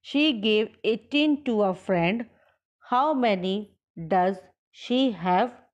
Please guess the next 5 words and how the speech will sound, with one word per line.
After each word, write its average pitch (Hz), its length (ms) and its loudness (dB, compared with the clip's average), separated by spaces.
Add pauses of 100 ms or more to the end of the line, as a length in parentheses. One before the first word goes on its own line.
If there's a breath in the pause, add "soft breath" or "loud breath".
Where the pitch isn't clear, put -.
now? 165 480 -2 (1400 soft breath)
See, 170 400 -2
step 226 360 -2
number 226 360 0
one. 165 500 -2